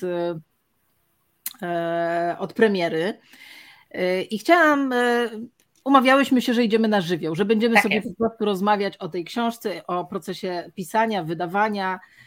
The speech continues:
Speaker 1: sprzedawania. Natomiast, e, w połowie dnia doszłam do wniosku, że nie, chcę zadać
Speaker 2: <laughs>
Speaker 1: tak dużo pytań w imieniu własnym, ale też w imieniu osób, które nas oglądają. Jak nas oglądają, to już przywitajcie się z nami. Już widzę,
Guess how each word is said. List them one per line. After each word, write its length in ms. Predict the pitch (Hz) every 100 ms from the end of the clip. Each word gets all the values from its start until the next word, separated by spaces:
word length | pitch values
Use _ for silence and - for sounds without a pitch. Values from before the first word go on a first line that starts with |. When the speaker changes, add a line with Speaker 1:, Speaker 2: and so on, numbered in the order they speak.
| - _
Speaker 1:
sprzedawania. 1040 | - - 233 233 214 214 208 208 202 202
Natomiast, 760 | 196 208 247 247 233 233 - 226
e, 360 | 220 214 208 208 190 226
w 60 | -
połowie 380 | 240 240 226
dnia 260 | 190 214 233
doszłam 340 | 226 - 226
do 80 | 214
wniosku, 400 | 196 220 220 214
że 140 | 202 208
nie, 220 | 190 160
chcę 240 | - 220 - 175 190
zadać 300 | 202 208 254 262
Speaker 2:
<laughs> 180 | -
Speaker 1:
tak 180 | 240 220
dużo 260 | 202 226 214
pytań 500 | 233 226 185 196 254 - _ _ - -
w 100 | 185
imieniu 380 | 214 226 226 196
własnym, 460 | 226 240 - 226
ale 180 | 202 202
też 220 | 202 214
w 60 | 190
imieniu 360 | 202 202 196 202
osób, 260 | 208 196
które 260 | - 202 196
nas 220 | 190 196
oglądają. 600 | 190 190 190 214 190 180
Jak 200 | 190 185
nas 200 | 190 175
oglądają, 680 | 185 190 185 214 214 196 190
to 200 | 190 185
już 320 | 180 180 - 233
przywitajcie 640 | - 196 185 208 196 - 170
się 320 | 185 - 190
z 80 | 190
nami. 400 | 208 190 180 185
Już 220 | 185 185
widzę, 420 | 190 180 180 175